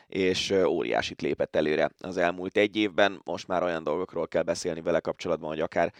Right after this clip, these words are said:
ö, kiemelt lehet a Roland Garroson és az olimpián is, hogyha jól sikerülnek a következő hetek. A műsor második részében Koch Máté világ- és Európa-bajnok párbajtőrvívó a vendégünk, akivel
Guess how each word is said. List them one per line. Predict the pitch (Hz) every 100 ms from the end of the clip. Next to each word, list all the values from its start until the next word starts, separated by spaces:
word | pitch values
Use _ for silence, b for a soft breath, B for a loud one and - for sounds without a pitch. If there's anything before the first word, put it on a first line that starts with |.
| B B
ö, | - 85
kiemelt | - 104 90 76 -
lehet | - 85 -
a |
Roland | 87 87 76
Garroson | 87 80 - 82 87 _
és | 80 73 -
az | 90
olimpián | 101 95 92 92 87 87
is, | 98 - B B B
hogyha | 85 101
jól | 92 90
sikerülnek | - 92 92 87 90
a | 92
következő | 104 92 - 98 95
hetek. | 92 104 - 104 - - b b b
A | - 113 113 123
műsor | 139 131 123 117
második | 110 143 202 165
részében | - 110 - 101 92 95
Koch | 110 101
Máté | 101 95 92 98 90
világ- | 95 90 87
és | 90
Európa-bajnok | 98 92 95 95 92 87
párbajtőrvívó | - 107 123 120 117 113 107 107 98 98 - b b
a | 90
vendégünk, | 101 98 95 90 95 95
akivel | 87 - 87 85 85 82